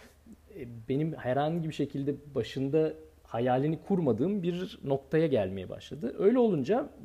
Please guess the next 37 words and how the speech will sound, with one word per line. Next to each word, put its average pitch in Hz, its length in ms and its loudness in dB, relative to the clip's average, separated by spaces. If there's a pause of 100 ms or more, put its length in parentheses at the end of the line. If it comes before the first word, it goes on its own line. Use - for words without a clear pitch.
da 185 100 2
ister 180 260 0
istemez 160 480 0
bu 156 80 -10
konuya 165 320 -2
biraz 151 300 2
daha 151 280 0 (180)
ciddi 135 500 2 (120)
yaklaşma, 92 560 -6
yani 95 200 -2 (280)
tabii 226 140 2
ciddi 170 280 0
derken 233 260 6
yani 135 120 2
formatı 139 420 0
değiştirme 147 380 2
anlamı 151 200 -2
değil 381 160 2
ama 175 140 2
yani 170 240 0
bu 165 180 -10
konunun 185 400 -2
biraz 185 220 0
daha 185 100 2
sorumluluğunu 175 540 -2
almak, 170 420 -2 (200)
e, 113 260 -4
ihtiyacı 127 580 -2
içine 104 240 -8
girdim 95 500 -4 (480)
ve 170 140 -2
bu 214 80 0
nedenle 117 440 -2
de, 240 200 0 (140)
e, 131 220 -4
ufak 170 380 -6
bir 156 200 -4